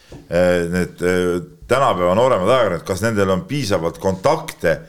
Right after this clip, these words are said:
ja infot, et teha mingeid, äh, asju, kas nad räägivad piisavalt palju,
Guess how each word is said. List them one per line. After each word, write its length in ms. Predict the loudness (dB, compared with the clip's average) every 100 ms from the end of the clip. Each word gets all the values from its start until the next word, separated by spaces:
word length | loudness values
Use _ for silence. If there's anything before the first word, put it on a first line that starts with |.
| -10
ja 140 | 0 0
infot, 680 | 2 0 0 -2 -6 -6 -20 _ _
et 220 | -10 -6 0
teha 220 | 2 0
mingeid, 460 | -2 -2 0 0 2
äh, 200 | 0 0 -4 -20 _
asju, 360 | -2 -2 -2 -6
kas 180 | -4 -2
nad 80 | 0
räägivad 400 | 0 0 0 -2
piisavalt 440 | -2 0 2 2 2
palju, 380 | 2 4 2